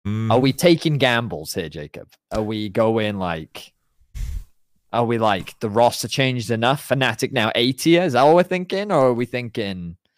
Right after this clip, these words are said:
Speaker 1: Honestly, in, in, in my mind, I'm like, there could be a world where there's a shakeup here at the bottom,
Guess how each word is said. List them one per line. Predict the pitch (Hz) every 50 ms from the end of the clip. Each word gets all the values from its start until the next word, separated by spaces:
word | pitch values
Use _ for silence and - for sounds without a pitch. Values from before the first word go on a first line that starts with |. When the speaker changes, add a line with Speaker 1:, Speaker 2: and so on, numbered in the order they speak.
| _ _ _ _ _ _ _ _ _ _ _ _ _ _ - - - -
Speaker 1:
Honestly, | - 80 87 90 - - - 107 104 87
in, | 80 76 71 -
in, | 76 78
in | - - 73 73 69
my | 67 67 71 82 87
mind, | 92 87 76 69 67 65 64 -
I'm | - 64 64 65
like, | 65 64 64 64 64 64 - - - - _ _
there | - 65 76 71
could | - - - 110 101 92 85
be | 85 87 85
a | 80 73
world | 69 76 80 82 87 87 71 -
where | 69 69 67
there's | 64 71 69 67 65
a | 65
shakeup | - - - - 73 78 - - - - -
here | - - 80 80 82 82 -
at | - - -
the | - 64
bottom, | 62 71 69 71 78 95 104 117 131